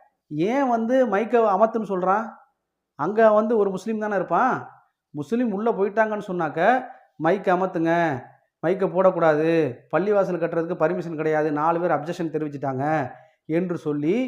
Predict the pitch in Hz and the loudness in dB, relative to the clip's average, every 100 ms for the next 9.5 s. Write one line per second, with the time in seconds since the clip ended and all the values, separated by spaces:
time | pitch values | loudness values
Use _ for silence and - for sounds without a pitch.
0 | 254 _ _ - 160 208 214 202 180 180 | -6 _ _ -8 -6 2 2 2 -2 2
1 | 190 180 160 151 196 214 208 180 175 156 | 2 2 2 4 4 2 -2 -2 -2 2
2 | 175 226 - - 165 180 190 226 156 165 | 4 4 2 0 2 4 4 2 0 0
3 | 214 202 226 220 190 208 208 202 196 185 | 0 2 4 6 6 6 6 6 4 6
4 | 165 123 - _ _ _ _ 151 196 240 | 2 -2 -10 _ _ _ _ 2 4 4
5 | 240 208 214 240 220 202 180 208 190 170 | 4 0 0 2 4 6 4 4 2 2
6 | 156 147 151 139 - - _ _ - 160 | 0 4 6 4 -2 -16 _ _ -6 0
7 | 170 196 165 180 214 185 175 185 185 175 | 2 2 0 2 0 0 -2 -2 0 0
8 | 165 196 202 180 175 170 185 170 170 170 | 2 2 0 -2 -4 -2 -4 -4 -6 -4
9 | 170 180 180 175 170 | -2 -2 -2 -2 -4